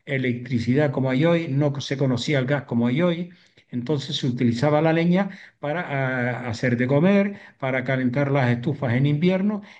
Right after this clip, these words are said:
Era una leña muy apreciada, puesto que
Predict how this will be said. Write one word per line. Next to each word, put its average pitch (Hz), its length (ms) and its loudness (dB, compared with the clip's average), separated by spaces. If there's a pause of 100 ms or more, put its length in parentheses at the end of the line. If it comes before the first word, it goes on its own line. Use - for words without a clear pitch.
Era 139 140 -6
una 139 220 -2
leña 143 260 0
muy 143 220 2
apreciada, 165 640 0
puesto 135 340 -4
que 135 300 0